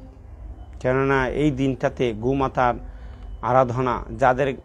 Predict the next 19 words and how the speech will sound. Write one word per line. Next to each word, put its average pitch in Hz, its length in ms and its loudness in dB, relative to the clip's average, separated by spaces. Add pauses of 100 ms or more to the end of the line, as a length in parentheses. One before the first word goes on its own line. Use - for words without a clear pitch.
(580)
ঘরে 135 280 4
গোমাতা 139 580 -2
আছে, 120 160 -4
আসলে 143 260 0
কিন্তু 175 180 2
গোমাতা 165 340 0
তো 175 80 0
নেই, 156 420 4
অনেকের 127 360 -2
ঘরেই 147 340 2
নাই। 104 200 -6 (1120)
কেন 127 180 0
গোমাতা, 156 760 4 (760)
দেখেন 143 260 4
আমাদের 143 320 4
সাত - 240 -2 (100)
প্রকার 135 320 2
মা 131 320 4
আছে, 131 300 -2